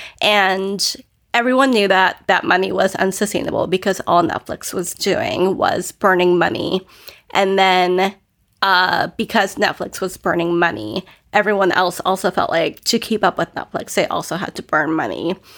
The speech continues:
And I think we are, twenty twenty-two is basically the point at which people are going to stop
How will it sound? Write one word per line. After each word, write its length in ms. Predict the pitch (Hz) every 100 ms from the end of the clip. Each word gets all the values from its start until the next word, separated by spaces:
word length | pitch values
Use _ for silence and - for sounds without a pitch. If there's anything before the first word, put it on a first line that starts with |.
| - - -
And 680 | 196 190 190 196 190 - - _ _ - _ -
I 160 | 208
think 360 | 202 - 226 214
we 240 | 208 214
are, 420 | 202 190 185 175 180
twenty 300 | - 247 214
twenty-two 640 | 220 208 196 233 202 208
is 200 | - 196
basically 460 | - 185 - 202 185
the 100 | 175
point 380 | - 202 - -
at 220 | 190 -
which 260 | - 208 -
people 360 | - 196 196 180
are 140 | 180
going 460 | 180 - 175 196 180
to 640 | - - 202 - - - -
stop 480 | - 311 403 -